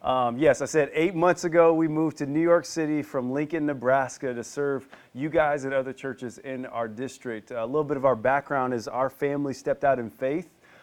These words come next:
about five years ago to plant a church and just put our yes on the table to see what Jesus might do,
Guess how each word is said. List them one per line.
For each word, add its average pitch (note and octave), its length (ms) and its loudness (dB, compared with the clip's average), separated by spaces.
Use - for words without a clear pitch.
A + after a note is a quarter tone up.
about A#2+ 380 0
five C#3 260 2
years C3+ 280 -6
ago C3 200 -4
to A#2 80 -6
plant C#3 300 -8
a A2 60 -6
church C#3+ 480 -8
and A#2 120 -8
just A#2+ 160 -12
put E3 120 -2
our C3 100 6
yes B2+ 300 0
on B2+ 100 -8
the A2 80 -8
table A2+ 400 -8
to G#2+ 80 -10
see - 160 -12
what A2+ 160 -8
Jesus B2 400 -12
might B2+ 240 -6
do, G#2+ 260 -8